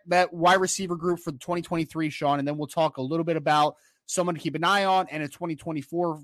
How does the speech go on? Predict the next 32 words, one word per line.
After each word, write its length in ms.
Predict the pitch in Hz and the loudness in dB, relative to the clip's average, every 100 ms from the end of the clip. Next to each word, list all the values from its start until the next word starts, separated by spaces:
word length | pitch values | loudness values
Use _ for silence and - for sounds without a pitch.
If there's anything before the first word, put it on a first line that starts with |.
| 151 | -2
wide 140 | 147 | 0
receiver. 500 | 139 - 147 143 135 - _ _ | 0 -4 -4 -2 -4 -6 _ _
But, 220 | - 151 151 | 0 0 2
man, 380 | 175 165 120 - _ _ _ _ - | 2 2 0 -8 _ _ _ _ -2
all 320 | 160 214 202 127 | 4 6 4 -2
very 360 | 156 180 233 | 0 2 2
different 340 | 190 196 208 202 | 2 -2 -2 -4
football 300 | 208 202 214 | -4 0 0
players. 520 | 220 226 233 262 - - | 2 0 0 -4 -10 -6
Braylon 260 | 175 175 | -4 -4
James, 260 | 165 180 175 | -4 -6 -6
kind 160 | 185 | -6
of 80 | 170 | -6
your 240 | 170 160 139 _ _ | -8 -14 -14 _ _
taller, 680 | - - 190 185 185 180 165 - _ _ | -12 -2 0 2 2 0 -2 -6 _ _
vertically 460 | 117 190 190 185 175 | -2 2 2 0 0
oriented 540 | 175 175 165 170 147 | 2 2 2 0 -4
speed 400 | - - 190 196 | -6 -8 -8 -6
type 240 | 180 202 190 | -2 -4 -4
of 60 | |
receiver. 420 | 180 180 208 208 180 | -8 -8 -6 -4 -2
Jaden 260 | 147 180 | -2 -2
Greathouse, 580 | 160 180 175 175 165 - _ | -2 -2 2 0 0 -10 _
physical, 600 | 185 180 180 - 185 180 | -2 -2 -4 0 2 2
can 160 | - | -2
kinda 160 | 160 170 | -2 0
do 140 | 170 | 0
a 40 | 165 | 0
little 160 | 175 | 0
bit 120 | 170 165 | -2 0
of 80 | 170 | 0
everything. 560 | 175 175 185 196 196 | 2 0 -2 -2 -2